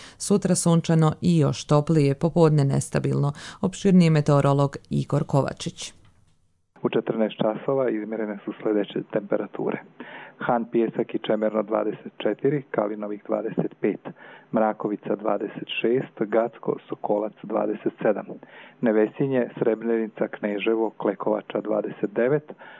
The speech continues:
Speaker 2: Foča trideset, Mlječanica, Šipovo, Drinić, Mrkonjić Grad, Rudo trideset jedan, Srbac, Ribnik, Bijeljina,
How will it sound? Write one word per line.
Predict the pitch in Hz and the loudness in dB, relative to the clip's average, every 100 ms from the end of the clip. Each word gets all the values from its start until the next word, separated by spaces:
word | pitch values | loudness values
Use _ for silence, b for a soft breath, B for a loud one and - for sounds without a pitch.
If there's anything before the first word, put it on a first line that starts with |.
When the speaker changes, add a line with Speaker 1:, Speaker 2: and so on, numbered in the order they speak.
| B - | B -4
Speaker 2:
Foča | 113 110 - 101 | -2 -2 -4 -8
trideset, | - 110 104 104 - - - | -2 0 0 -2 -6 -14 -6
Mlječanica, | 110 101 - 123 127 - 135 | -2 -2 -2 -4 -6 -4 -4
Šipovo, | - - 104 117 113 113 104 | -4 -6 -2 0 0 0 -2
Drinić, | 104 110 107 110 110 - | -4 -2 0 -2 -6 -10
Mrkonjić | 113 - 107 101 107 | -8 -4 -2 -2 -2
Grad, | 107 104 101 110 - | 0 0 -2 -8 -6
Rudo | 107 113 104 104 101 - | 0 2 2 0 -4 -6
trideset | - 101 95 104 - | -6 -4 -4 -8 -8
jedan, | 107 107 156 160 B B B - - | -2 0 0 -4 B B B -12 -2
Srbac, | 107 120 120 - - - | 0 0 -4 -6 -16 -6
Ribnik, | 107 107 104 104 107 - - _ _ _ - | -2 0 0 -2 -6 -8 -18 _ _ _ -16
Bijeljina, | 110 107 104 107 110 107 | 0 2 2 0 0 -2